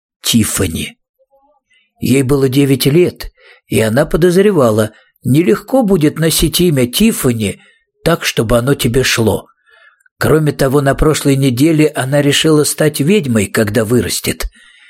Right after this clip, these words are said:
и была уверена, что Тиффани сюда не клеится.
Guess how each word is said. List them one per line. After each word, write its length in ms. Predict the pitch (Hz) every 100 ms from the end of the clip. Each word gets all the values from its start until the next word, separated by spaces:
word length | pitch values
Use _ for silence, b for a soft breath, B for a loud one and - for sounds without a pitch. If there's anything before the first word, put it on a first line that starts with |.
| _
и 120 | - 117
была 300 | 117 113 98
уверена, 640 | 90 165 170 101 - B B B B -
что 260 | - - 120
Тиффани 960 | - 127 156 - 190 190 196 - _ -
сюда 380 | - 139 139 135
не 120 | 135
клеится. 720 | - 120 120 - - -